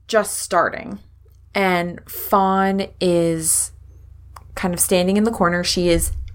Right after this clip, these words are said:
in this crowd full of soldiers. She's only heads. She's only a head above everybody. She's usually head and shoulders above everybody. But in this one, she's only a head above everybody.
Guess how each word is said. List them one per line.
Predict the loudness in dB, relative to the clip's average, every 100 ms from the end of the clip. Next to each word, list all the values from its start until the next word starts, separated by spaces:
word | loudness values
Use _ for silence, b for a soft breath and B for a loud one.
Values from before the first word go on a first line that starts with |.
| -14 -12 -2
in | 0 0
this | 2 2 2
crowd | -2 -2 -2 -8 -12
full | -10 0 2 2
of | 0 -4 -14 -20 -14
soldiers. | -4 2 4 4 0 -2 -8 -10
She's | -6 -2 0
only | 0 -2
heads. | -4 2 2 0 -8 -18 -20 _ _
She's | -10 -8
only | -4 -4
a |
head | 0 0 0 -4 -14 -8
above | 0 2 2
everybody. | -2 -6 -6 -8
She's | -8 -4
usually | -2 0 -2 -4
head | 0 0
and | 0 0
shoulders | 2 2 0 -4 -8 -10 -14 -10
above | -4 -2 -2
everybody. | -4 -4 -4 -4 -8 B B B B B
But | -2
in | 2
this | 2 0
one, | -4
she's | -10 -10
only | -8 -8 -10 -12
a |
head | -6 -4 -4
above | -6 -8 -8
everybody. | -10 -10 -10 -10